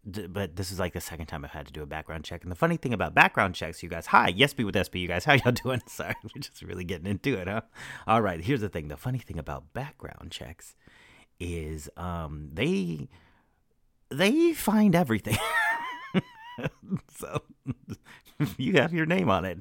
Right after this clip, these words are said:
<laughs> Well, they gonna motherfucking find it. And, uh, anyway, and so, <laughs> so I've been hankering to change the name <laughs> of, of my TikTok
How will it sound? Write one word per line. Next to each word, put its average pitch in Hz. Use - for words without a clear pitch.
<laughs> 120
Well, 76
they 107
gonna 117
motherfucking 113
find 117
it. -
And, 98
uh, 92
anyway, 92
and 95
so, 98
<laughs> -
so -
I've 165
been 139
hankering 90
to 78
change 85
the 85
name 92
<laughs> -
of, -
of -
my 131
TikTok -